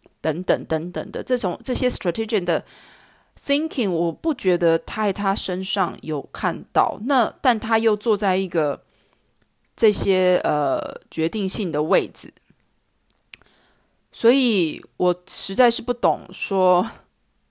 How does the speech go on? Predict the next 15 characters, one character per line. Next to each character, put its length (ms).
我 120
真 160
的 60
觉 140
得 100
这 100
间 160
公 160
司 480
好 240
奇 240
怪 340
哦。 100
然 240
后 500